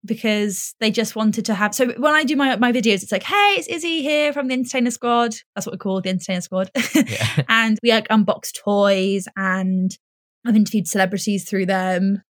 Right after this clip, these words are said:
Speaker 1: and stuff. So that goes out on all their, like, Facebook, Instagram, Twitter, YouTube, whatever. That's my most recurring role.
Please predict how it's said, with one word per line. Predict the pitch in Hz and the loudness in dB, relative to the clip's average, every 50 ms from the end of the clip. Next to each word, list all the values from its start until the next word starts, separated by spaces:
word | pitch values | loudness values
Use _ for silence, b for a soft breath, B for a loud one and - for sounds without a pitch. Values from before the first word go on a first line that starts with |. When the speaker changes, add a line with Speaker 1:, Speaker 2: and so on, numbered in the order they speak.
| _ _ _ _ _ 214 | _ _ _ _ _ -2
Speaker 1:
and | 208 190 196 190 185 196 196 - | 0 0 0 0 -2 -2 -2 -2
stuff. | - - 190 180 185 - | -2 0 0 0 0 0
So | - 240 | 0 0
that | 226 233 - | 2 2 2
goes | 240 233 226 | 0 2 2
out | 220 - 196 | 2 2 2
on | 214 208 | 0 0
all | - 208 196 | 0 0 2
their, | 196 202 190 | 2 2 2
like, | - - - - | 0 -2 -2 -4
Facebook, | - - 190 - - - 196 180 - - - 202 | -4 -4 -4 -4 -4 -2 -2 -2 -2 -2 -4 -4
Instagram, | 185 180 - - - 185 190 175 170 170 175 175 175 170 185 190 - - | -4 -4 -4 -6 -4 -2 0 2 2 2 0 -2 -4 -6 -8 -10 -12 -6
Twitter, | - 180 - - - 180 175 170 175 170 180 | -6 -6 -6 -4 -4 -4 -2 -2 -2 -4 -4
YouTube, | 190 196 185 - - 175 170 165 175 | -4 -4 -4 -4 -6 -8 -8 -8 -6
whatever. | 165 160 160 175 170 202 196 | -8 -8 -6 -4 -6 -6 -2
That's | - 240 226 - - - - | 0 0 0 0 -4 -2 0
my | 220 214 214 208 202 202 196 175 - _ | 2 4 4 4 2 0 0 -4 -4 _
most | 208 208 196 - - | 0 0 0 -2 -4
recurring | 214 208 - - - 220 214 202 190 180 185 185 | -6 -8 -6 -2 0 2 2 2 2 0 0 0
role. | 185 180 170 170 180 196 220 220 | 0 0 0 0 0 0 0 -4